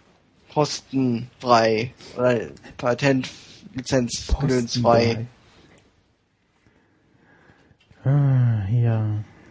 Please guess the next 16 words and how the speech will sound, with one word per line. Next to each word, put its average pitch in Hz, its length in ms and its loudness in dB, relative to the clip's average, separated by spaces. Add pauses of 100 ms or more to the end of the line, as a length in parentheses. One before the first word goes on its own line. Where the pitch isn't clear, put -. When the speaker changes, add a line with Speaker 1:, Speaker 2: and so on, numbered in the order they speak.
(200)
Speaker 2:
Ja, 156 200 4
das 156 120 -2
ist 139 140 -4
Formatfuba. 110 840 -2
Das 151 160 0
ist 147 80 0
aber 131 160 6
wie 127 100 6
alles. 104 360 -2 (140)
Speaker 3:
Ist - 180 2
ja 131 100 8
egal, 104 420 6
auf 104 180 2
jeden 117 100 4
Fall, 110 340 6
das, 104 320 -2